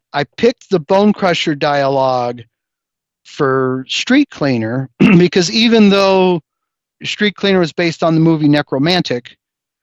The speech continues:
it was all in German. I, oh, no, I had a Japanese language one. That was for personal reasons. And I could have just used a sample from it in German, but, and I had some samples picked that I was gonna use. But the thing about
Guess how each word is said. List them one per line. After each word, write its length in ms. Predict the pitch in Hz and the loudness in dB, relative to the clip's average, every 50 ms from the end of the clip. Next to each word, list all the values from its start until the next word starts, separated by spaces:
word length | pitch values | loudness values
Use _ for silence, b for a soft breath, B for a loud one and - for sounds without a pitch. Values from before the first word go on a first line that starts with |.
| _ _ _ _ _ _ _ | _ _ _ _ _ _ _
it 120 | - 170 175 | -4 0 0
was 160 | 175 180 165 | 2 2 2
all 200 | 226 247 240 226 | 2 4 4 4
in 140 | 220 208 190 | 4 4 4
German. 580 | 156 165 160 151 143 143 139 139 143 147 143 135 _ _ _ _ _ | 2 2 0 0 0 0 0 0 0 0 -2 -4 _ _ _ _ _
I, 180 | - 135 139 139 | -4 -4 -4 -2
oh, 320 | 135 143 139 135 139 139 | -2 -2 0 0 2 0
no, 180 | 123 123 123 139 | 0 0 0 0
I 180 | 160 170 165 160 | 2 2 2 2
had 160 | 156 180 185 | 0 0 0
a 80 | 175 151 | 0 0
Japanese 540 | 139 196 196 170 - - 165 147 139 131 131 | 0 0 0 0 0 0 2 2 2 2 0
language 360 | 139 131 127 123 120 120 117 123 | -2 -2 -2 -2 -4 -4 -6 -6
one. 220 | 123 117 120 135 | -4 -2 0 2
That 100 | 147 156 | 2 2
was 100 | 165 165 | 2 0
for 120 | - - 147 | -2 -4 -6
personal 420 | 131 - 170 175 170 - 156 131 127 | -4 -2 -2 -2 -2 0 0 0 0
reasons. 380 | 123 120 120 113 127 131 131 190 | 0 -2 -2 0 0 0 0 2
And 100 | 185 185 | 0 0
I 60 | 185 | 0
could 220 | - - - 330 | -2 0 0 2
have 100 | 269 220 | 2 2
just 240 | 165 185 175 - - | 2 0 -2 0 0
used 160 | 185 175 156 156 | 0 0 0 -2
a 40 | |
sample 420 | 139 - - 170 160 156 143 143 139 | -4 -2 -2 -2 -2 -2 -2 -6 -8
from 280 | - - 151 139 135 | -6 -2 0 0 2
it 80 | 131 123 | 0 0
in 200 | 113 139 131 131 | 0 0 0 0
German, 500 | 123 135 175 185 180 156 123 117 123 131 123 B B B B B B B B B B B | 0 0 0 2 2 2 2 0 -2 -6 -8 B B B B B B B B B B B
but, 300 | - 139 175 165 160 151 _ _ _ _ _ _ _ _ _ - | -2 2 2 4 2 0 _ _ _ _ _ _ _ _ _ -2
and 120 | 160 160 160 | 0 2 2
I 60 | 156 | 2
had 220 | 151 170 220 226 190 | 2 2 2 2 0
some 200 | - - 170 156 | 0 2 2 2
samples 520 | 143 - 170 156 147 135 - 139 135 123 - | 2 2 0 0 -2 -2 -2 -4 -4 -6 -6
picked 380 | _ - 214 196 180 _ _ - | _ -4 -4 -4 -4 _ _ -6
that 100 | 143 135 | -4 -2
I 80 | 135 | -2
was 160 | 131 135 123 | -2 -4 -4
gonna 220 | - - 160 147 139 | -4 -2 0 0 0
use. 460 | 143 160 180 185 165 139 127 123 - B B B B B B B B B B | 0 0 2 2 2 2 0 -2 -6 B B B B B B B B B B
But 160 | 151 170 165 - - | -2 -2 -2 -2 -6
the 120 | 147 156 | -8 -8
thing 300 | 156 - - 240 247 247 | -6 -2 2 4 4 4
about 400 | 240 214 180 190 180 175 170 - | 4 4 2 2 2 0 0 -2